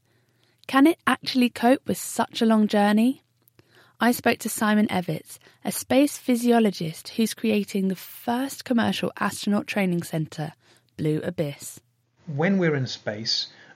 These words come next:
Speaker 2: and gravity is taken away from us, we have less need to contract our muscles. We, we, there aren't heavy things to lift up.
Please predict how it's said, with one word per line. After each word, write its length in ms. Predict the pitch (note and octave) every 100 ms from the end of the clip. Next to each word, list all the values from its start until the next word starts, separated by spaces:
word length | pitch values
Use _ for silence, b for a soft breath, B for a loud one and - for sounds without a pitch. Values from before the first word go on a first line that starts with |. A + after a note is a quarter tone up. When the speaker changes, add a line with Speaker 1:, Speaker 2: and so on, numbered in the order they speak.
| -
Speaker 2:
and 80 | B2+
gravity 340 | D3 D#3 D#3
is 80 | D3+
taken 320 | - C#3+ C3+
away 280 | B2+ A#2+ A2+
from 220 | - A2
us, 220 | G#2 A2 - B B B B -
we 220 | C3+ C3+
have 300 | C3+ C3+ B2 - D#3+
less 440 | D#3 C#3+ D#3+ D#3 D3
need 680 | D3 D#3+ F3 C3+ A2+ C3 C3+
to 100 | -
contract 500 | - B2+ - C3 -
our 80 | A#2+
muscles. 520 | B2 B2 - G#2 A2
We, 240 | B2 B2+ C3+
we, 80 |
there 260 | C3 C3 B2+
aren't 320 | D3 F#3 E3+
heavy 280 | - C3+ B2+
things 320 | - A#2+ A#2
to 120 | - A2
lift 340 | G#2+ G2+ -
up. 220 | D3 D3